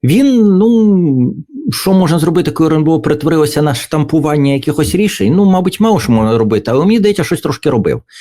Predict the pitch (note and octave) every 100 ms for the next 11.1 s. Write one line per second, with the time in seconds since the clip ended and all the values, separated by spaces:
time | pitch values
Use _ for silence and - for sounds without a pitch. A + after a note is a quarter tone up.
0 | - - - F3 F3+ A#3 - B2 C3 C#3
1 | E3 D3+ C3 A#2+ G#2+ E2 D2+ C#2 - -
2 | - E3 G3+ G3+ E3+ F3+ E3 D3 D#3+ D3
3 | B2+ - _ _ _ _ _ _ _ -
4 | E3+ - D3+ A#2+ A2+ - - C3 - A#2+
5 | A#2 C3 B2+ C#3 B2 - C#3 - A#2+ A2+
6 | C3+ B2+ C#3 D#3 F3 A#2+ E3 - C3 F2
7 | E2+ A2 B2 B2+ A2+ A#2 A#2 A#2 A2 B2+
8 | C3+ G#3 A3 - - - A2+ B2+ - F#3+
9 | - C3+ C#3 B2+ F#3+ F#3+ C3 A#2 A#2 D#3
10 | E3+ C3 C#3+ A#2+ - A2 A2 G#2 D#2+ A1